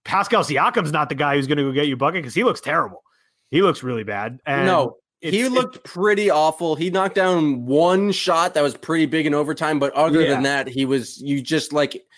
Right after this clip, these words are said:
Speaker 2: as a Celtics fan, you just enjoyed every time that he tried to do anything.
Speaker 1: Which, imagine if someone told you that at the beginning of the series, that you were gonna enjoy watching him go to the hoop and know that he probably, there was probably gonna be a lid on the rim. Like, i-, it's just,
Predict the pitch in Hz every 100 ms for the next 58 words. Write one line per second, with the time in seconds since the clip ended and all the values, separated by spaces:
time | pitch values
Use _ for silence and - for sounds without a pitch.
0 | - - 160 170 170 170 170 165 - 147
1 | 139 139 151 135 120 143 139 135 131 131
2 | 127 123 120 110 123 117 - 147 127 120
3 | 113 113 110 98 95 - _ 208 214 185
4 | 160 202 233 196 170 180 175 - - 185
5 | 165 139 139 151 175 175 156 123 123 139
6 | 131 113 123 135 151 143 131 117 113 _
7 | _ _ 151 123 123 147 147 147 135 127
8 | 110 139 139 143 139 139 143 139 135 131
9 | 127 117 147 147 135 123 117 120 120 127
10 | 127 123 123 120 - 123 123 127 127 120
11 | 117 - 123 123 123 120 113 117 127 127
12 | 135 143 143 120 151 160 147 135 - 165
13 | -